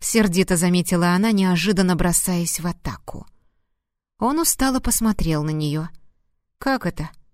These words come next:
"Пока я пропадала на работе, полагаю, у тебя была масса времени с ней увидеться". Элизабет даже имени не смогла произнести.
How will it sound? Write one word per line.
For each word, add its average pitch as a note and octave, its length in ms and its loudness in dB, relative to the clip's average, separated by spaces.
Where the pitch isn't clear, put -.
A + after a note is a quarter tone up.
"Пока A#3+ 280 2
я G3 180 4
пропадала G3 500 4
на F#3 120 4
работе, F3+ 520 2
полагаю, F#3 680 0
у C#4 60 -2
тебя C4+ 260 0
была B3+ 240 2
масса C4+ 420 2
времени C4 440 2
с - 140 -4
ней G#3+ 200 4
увидеться". F#3+ 640 0
Элизабет A#3 580 0
даже B3+ 280 0
имени C#4+ 460 2
не E3+ 160 2
смогла D#3+ 420 -2
произнести. D#3 760 -4